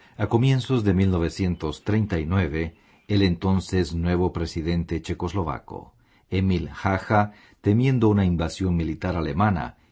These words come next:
y sabiendo que ya no podía contar con la ayuda de Francia y Gran Bretaña,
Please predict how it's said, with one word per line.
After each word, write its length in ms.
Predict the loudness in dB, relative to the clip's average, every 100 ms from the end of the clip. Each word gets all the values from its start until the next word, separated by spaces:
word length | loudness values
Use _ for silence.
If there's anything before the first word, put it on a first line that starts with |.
| -16
y 80 | -12
sabiendo 720 | -10 -4 -4 -2 -4 -6 -6
que 160 | -10
ya 160 | -2 0
no 160 | 0 -2
podía 400 | -2 -2 -4 -6
contar 420 | -10 -6 -4 -4
con 200 | -6 -8
la 40 |
ayuda 340 | -6 -4 -2 -2
de 120 | -4
Francia 680 | -4 -2 -2 -6 -10 -10 -10
y 100 | -10
Gran 240 | -8 -8
Bretaña, 720 | -8 -8 -2 0 2 2 -2